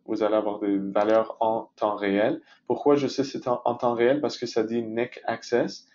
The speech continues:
C'est notre, euh, logique de formule et on peut choisir assistante formulaire et maintenant, il va être vraiment automatiquement regardé à la ligne vingt-cinq qui est les, la code de reporting pour les retours.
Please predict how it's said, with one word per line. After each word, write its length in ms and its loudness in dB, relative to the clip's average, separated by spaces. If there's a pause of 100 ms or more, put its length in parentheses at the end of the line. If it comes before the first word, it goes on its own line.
(200)
C'est 180 -4
notre, 300 -2
euh, 240 6
logique 400 2
de 60 4
formule 600 0
et 160 4
on 120 2
peut 180 -2
choisir 480 2 (260)
assistante 500 -4
formulaire 600 2
et 60 2
maintenant, 480 -2 (100)
il 80 -4
va 160 4
être 280 -2 (460)
vraiment 380 2
automatiquement 800 0
regardé 580 2
à 100 -2
la 140 0
ligne 380 -4 (220)
vingt-cinq 580 0 (180)
qui 160 0
est 80 6
les, 320 2 (380)
la 120 2
code 300 2
de 80 4
reporting 600 -2
pour 240 -4
les 160 0
retours. 400 -10